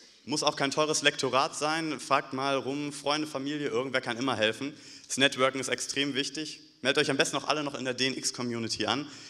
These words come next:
Da wird wirklich super viel geholfen, toller Spirit. Macht auf jeden Fall Spaß, so zu arbeiten. Als Einzelkämpfer kommt man nicht weit. Ähm, ja, dann geht's auch schon an die Details.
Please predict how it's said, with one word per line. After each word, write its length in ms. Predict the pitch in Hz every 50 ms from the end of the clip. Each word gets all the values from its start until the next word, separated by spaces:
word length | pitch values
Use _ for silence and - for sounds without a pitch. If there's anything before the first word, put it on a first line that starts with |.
| - - -
Da 180 | - 117 120 117
wird 140 | 131 127 117
wirklich 280 | 131 135 135 117 -
super 220 | - 139 135 147 131
viel 180 | - 139 139
geholfen, 560 | 123 123 113 120 127 135 139 135 135 131 127 123
toller 220 | - - 127 127
Spirit. 480 | 123 - - 127 131 131 135 131 - - - - - - - - -
Macht 160 | - 117 120
auf 100 | 123 117
jeden 140 | 131 123 123
Fall 120 | - 120 113
Spaß, 360 | - - - 117 123 123 -
so 60 | 107
zu 180 | - - - -
arbeiten. 420 | 101 104 101 107 107 113 - 127
Als 160 | 117 - -
Einzelkämpfer 480 | 127 123 - 127 120 - - 113 120 107
kommt 220 | - 113 104 -
man 80 | 107 104
nicht 160 | 101 - -
weit. 200 | 95 95 - - - - _ _ _ _ _ _ _ _ _ _ _ _ _ _ _ _ _ _ _ _ _ - _ _ _ _ _ _ - - - - _ _ _ _ _ _ -
Ähm, 240 | 127 131 131 135 135
ja, 160 | 151 - 139
dann 160 | 127 123 120
geht's 160 | 139 143 -
auch 120 | - 139 135
schon 280 | - 143 143 139 131
an 220 | 123 123 127 123 123
die 580 | 120 123 127 123 123 123 - - - - -
Details. 960 | - 110 110 110 110 - - - 110 120 131 165 196 202 - - - - -